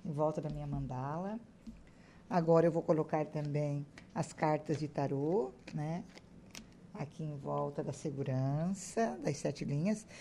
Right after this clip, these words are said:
E nós vamos começar prevendo pra você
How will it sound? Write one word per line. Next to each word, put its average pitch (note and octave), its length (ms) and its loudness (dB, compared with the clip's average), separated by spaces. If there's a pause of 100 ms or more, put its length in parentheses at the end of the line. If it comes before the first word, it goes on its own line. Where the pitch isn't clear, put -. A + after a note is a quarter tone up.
(220)
E G#3+ 60 2
nós G#3+ 180 8
vamos G#3+ 240 4
começar G#3 520 6
prevendo G3+ 520 6
pra G3 180 6
você G3 540 6